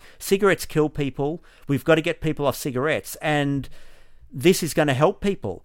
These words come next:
And the, and the people of Philip Morris, as crazy as it sounds, they see themselves in some ways in the same world as, like, Quit Vic-, Victoria or the World Health, Health Organization is trying to get people off cigarettes,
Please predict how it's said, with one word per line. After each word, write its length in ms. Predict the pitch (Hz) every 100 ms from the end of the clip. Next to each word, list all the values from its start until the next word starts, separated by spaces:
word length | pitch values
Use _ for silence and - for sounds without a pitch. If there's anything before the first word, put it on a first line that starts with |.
| -
And 160 | 165 196
the, 100 | 214
and 120 | 202
the 40 | 220
people 240 | 240 269
of 80 | 240
Philip 200 | 226 175
Morris, 240 | 185 170
as 100 | 175
crazy 440 | - 202 226 214 214
as 120 | 175
it 80 | 151
sounds, 540 | - 160 165 113 -
they 280 | 147 185 226
see 260 | - 202 196
themselves 720 | 190 180 143 104 117 190 - - -
in 140 | 190 151
some 240 | - 170
ways 500 | 151 147 120 165 - - _ -
in 140 | 156
the 80 | 147
same 540 | - 170 165 160 156
world 420 | 131 160 147 127
as, 160 | 135 131
like, 180 | 135 -
Quit 320 | - 190 -
Vic-, 200 | 165 151
Victoria 880 | 139 147 - 160 139 143 139 139 135 - - - _
or 120 | 139
the 60 | 135
World 240 | 147 175 147
Health, 360 | 139 147 151 - -
Health 300 | 151 147 165
Organization 680 | 139 143 135 139 143 143
is 80 | 139
trying 140 | - 139
to 60 |
get 160 | 135 -
people 180 | 143 143
off 80 |
cigarettes, 460 | - 147 143 143